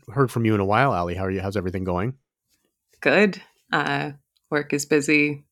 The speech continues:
Speaker 2: Weather's getting warmer. We uncovered our pool, uh, a couple days ago.
Speaker 1: I
Speaker 2: That's
Speaker 1: hear
Speaker 2: it.
Speaker 1: it. And you're, you're using the word "we," so I assume you mean your significant other.
Speaker 2: Yes. <laughs> He's
Speaker 1: Good.
Speaker 2: in charge of all pool maintenance. It just,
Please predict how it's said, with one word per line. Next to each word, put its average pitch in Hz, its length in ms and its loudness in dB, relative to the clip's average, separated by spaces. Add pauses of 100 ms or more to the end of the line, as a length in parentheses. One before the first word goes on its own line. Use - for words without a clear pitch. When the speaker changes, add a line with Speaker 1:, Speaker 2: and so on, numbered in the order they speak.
(300)
Speaker 2:
Weather's 139 260 -2
getting 139 220 2
warmer. 139 600 2
We 147 120 0
uncovered 139 500 0
our 123 140 -2
pool, 139 600 -4 (480)
uh, - 80 -6
a - 60 -8
couple - 200 -4
days 135 200 -2
ago. 139 320 -4 (720)
Speaker 1:
I 92 240 2
Speaker 2:
That's 90 120 2
Speaker 1:
hear 113 240 6
Speaker 2:
it. 95 80 4
Speaker 1:
it. 92 60 2
And 98 120 4
you're, 98 200 4
you're 95 440 2 (260)
using 101 280 4
the 95 80 6
word 92 180 6
"we," 98 640 4
so - 160 -4
I 87 60 4
assume 87 320 0
you 85 100 2
mean 85 220 2
your 85 320 -2 (420)
significant 90 500 2
other. 87 360 4 (640)
Speaker 2:
Yes. - 480 -8 (100)
<laughs> - 100 -20
He's 185 520 -4
Speaker 1:
Good. 98 180 6
Speaker 2:
in - 80 0
charge 151 240 -2
of 143 100 -8
all 143 140 -2
pool 156 220 -6
maintenance. 139 480 -8
It - 100 -12
just, - 380 -14